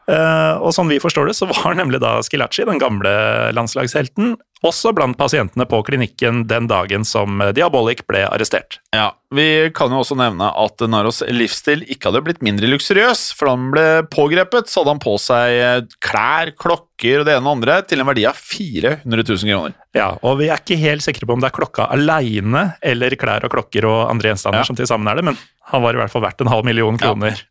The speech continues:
Speaker 1: der han gikk.
Speaker 2: Det var peng.
Speaker 1: Det var peng. Men, eh, med det sagt så kan vi jo da konstatere at, eh, Matteo Messina Denaro,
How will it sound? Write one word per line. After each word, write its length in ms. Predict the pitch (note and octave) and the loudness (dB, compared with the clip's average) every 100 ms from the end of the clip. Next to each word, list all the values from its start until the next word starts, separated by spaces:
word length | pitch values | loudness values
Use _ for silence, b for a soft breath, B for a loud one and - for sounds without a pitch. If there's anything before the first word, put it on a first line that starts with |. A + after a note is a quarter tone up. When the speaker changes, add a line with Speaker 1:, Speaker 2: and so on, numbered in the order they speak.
| - | -6
Speaker 1:
der 160 | A#2+ G#2 | -2 0
han 60 | A2+ | -2
gikk. 240 | A#2 - - B | -4 -8 -14 B
Speaker 2:
Det 80 | A#2 | 0
var 100 | C#3 | 0
peng. 320 | F3+ A2 B2+ - _ | 0 -2 -4 -10 _
Speaker 1:
Det 80 | G#2+ | -2
var 60 | G#2+ | 0
peng. 280 | G#2+ F#2 F#2 b b b b - | -2 -4 -12 b b b b -2
Men, 220 | D#3 F3 | 0 2
eh, 100 | F3 | 0
med 120 | F3 | 2
det 100 | D#3+ | 0
sagt 200 | D#3+ D#3+ | 0 -2
så 80 | - | -2
kan 160 | D3 B2+ | 0 0
vi 60 | |
jo 40 | B2 | 2
da 180 | A2+ A2+ | 2 0
konstatere 560 | A#2+ G#2 C3 A2 G#2 - | -4 -4 -2 0 0 0
at, 300 | G#2+ - - | -4 -4 0
eh, 140 | G#2+ | 0
Matteo 440 | G#2 A#2+ D#3+ E3 D#3+ | 2 0 0 0 0
Messina 400 | D3+ D3+ C#3+ C#3 | 0 0 0 2
Denaro, 560 | C#3 C3 A#2+ C3+ C3+ | 2 2 2 0 -2